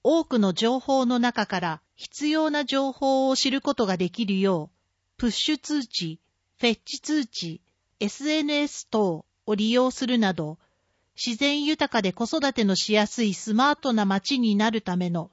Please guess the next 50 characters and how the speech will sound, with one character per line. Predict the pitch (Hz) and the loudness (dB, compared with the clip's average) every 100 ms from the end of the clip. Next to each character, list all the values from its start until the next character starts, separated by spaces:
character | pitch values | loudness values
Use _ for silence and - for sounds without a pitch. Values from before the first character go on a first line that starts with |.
| _ | _
行 | 277 302 | 0 0
政 | 294 311 311 | 0 2 0
サ | - 311 | 2 2
ー | 311 | 4
ビ | 226 | 2
ス | - | 2
の | 202 180 | 2 2
次 | 165 | -2
世 | 180 269 | -2 0
代 | 269 262 233 | 2 0 0
化 | 240 226 | 2 2
を | 220 | 2
求 | 196 - 202 | 0 0 2
め | 202 | 2
る。 | 160 139 151 _ _ _ _ _ _ _ _ | 0 -6 -14 _ _ _ _ _ _ _ _
付 | - | -4
託 | 269 - | -4 -2
先、 | - 233 - 214 - _ _ _ _ _ - | -4 -4 -2 -6 -8 _ _ _ _ _ -12
総 | - 320 294 | -2 2 4
務 | 208 | 2
企 | - - | -2 -6
画 | 262 247 269 | -6 -2 0
委 | |
員 | 240 233 220 196 | 4 4 4 0
会。 | 175 151 151 _ _ _ _ _ _ _ _ _ _ _ _ _ _ _ _ _ _ _ | -4 -10 -12 _ _ _ _ _ _ _ _ _ _ _ _ _ _ _ _ _ _ _
小 | 240 | -4
金 | 254 302 311 311 | 0 2 2 0
井 | |
市 | 285 - | 0 -2
長 | - 202 180 - | 0 0 0 -2
及 | 247 269 | -2 0
び | 208 | 0
市 | 175 - 208 | -4 -4 -6
議 | 262 | -4
会 | - 294 285 | 0 0 0
議 | 254 285 277 | -4 -2 0
員 | 226 190 | 2 2
の | 170 | 0
憲 | 160 330 311 - | -2 -2 -2 -4
法 | 208 185 | -4 -4
尊 | 254 277 254 | -2 -4 -2
重 | 269 254 | 0 0
擁 | 240 254 254 | 2 2 2
護 | 254 | 0
義 | 247 | 2
務 | 247 208 | 2 2
に | 175 | 0
つ | 175 208 | -2 -4
い | 175 | -4
て | - 151 | -6 -12